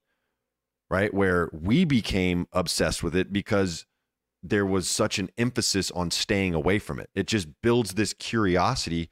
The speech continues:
and you have to, you have to satisfy that curiosity at some point.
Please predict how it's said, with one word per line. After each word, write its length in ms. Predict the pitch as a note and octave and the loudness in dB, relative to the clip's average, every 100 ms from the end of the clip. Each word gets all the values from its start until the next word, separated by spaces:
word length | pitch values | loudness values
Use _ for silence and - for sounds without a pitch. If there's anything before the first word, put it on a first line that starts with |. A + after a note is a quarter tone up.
| - _ _ | -16 _ _
and 140 | A2 G#2 | -4 0
you 80 | F#2+ | 0
have 280 | F#2+ A#2 | 0 -2
to, 280 | - G2+ E2+ - _ _ _ _ _ _ _ _ | 0 2 2 -2 _ _ _ _ _ _ _ _
you 120 | G2 | 0
have 120 | A#2+ B2+ | 0 0
to 80 | |
satisfy 440 | A#2+ C3 D#3+ - E2+ | 2 4 2 2 0
that 160 | C2+ | 0
curiosity 500 | - D#2+ D#2 B1+ C#2 | 0 0 0 0 -4
at 60 | A#1 | -2
some 160 | A#2 C3+ | 0 2
point. 260 | G2 A#2+ | 0 0